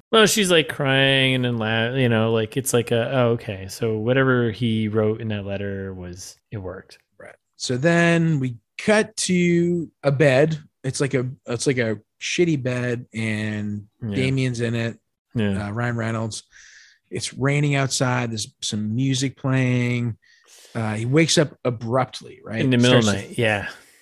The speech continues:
Speaker 2: feel his face, and he's
Speaker 1: Yeah.
Speaker 2: confused.
Speaker 1: Yeah.
Speaker 2: Uh, and, like, heads over to the computer that's over on his desk.
Speaker 1: Yeah.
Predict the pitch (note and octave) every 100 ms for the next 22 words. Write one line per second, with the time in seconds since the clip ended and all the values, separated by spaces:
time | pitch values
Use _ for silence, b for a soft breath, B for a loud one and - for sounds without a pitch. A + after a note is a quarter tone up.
0 | _ D#3 D#3+ C#3 - - D3 C#3+ C#3 C3
1 | - A2+ A2+ A2+ G#2+ F#2+ - A2+ A2+ C3+
2 | C3 B2+ B2+ B2 A#2 A2 F#2+ F#2+ B B
3 | B _ _ _ A2 G#2+ G#2+ G#2+ - A2+
4 | A2+ A2 G#2 D3 C3+ D3 C3+ A#2 - A2
5 | - E3 A2+ G#2+ A#2+ A2+ G#2+ A#2+ A2 A2
6 | G#2+ G2+ C3+ A#2 G#2+ G#2+ - - A2+ A2
7 | G2+